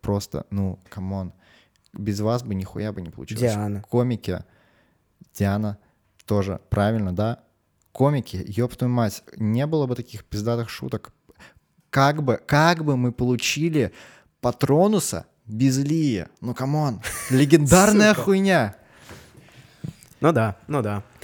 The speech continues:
Speaker 2: В общем-то, вот так вот. А, очень надеемся вас всех увидеть послезавтра,
Speaker 1: Да.
Speaker 2: третьего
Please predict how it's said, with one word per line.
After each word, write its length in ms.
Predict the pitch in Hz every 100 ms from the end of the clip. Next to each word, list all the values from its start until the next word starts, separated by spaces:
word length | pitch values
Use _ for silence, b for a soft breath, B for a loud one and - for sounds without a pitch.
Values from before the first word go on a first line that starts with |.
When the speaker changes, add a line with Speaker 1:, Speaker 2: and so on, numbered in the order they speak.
| B B B -
Speaker 2:
В 80 |
общем-то, 340 | 180 - 240 220
вот 160 | 196
так 240 | 202 226 -
вот. 260 | 123 - -
А, 420 | 127 127 127 127
очень 280 | 127 139 175
надеемся 400 | 143 131 156 -
вас 80 | 123
всех 220 | 139 135
увидеть 280 | 127 139 123
послезавтра, 760 | 127 - 110 113 123 156 156 - _ _ _ -
Speaker 1:
Да. 60 | 127
Speaker 2:
третьего 440 | 127 120 117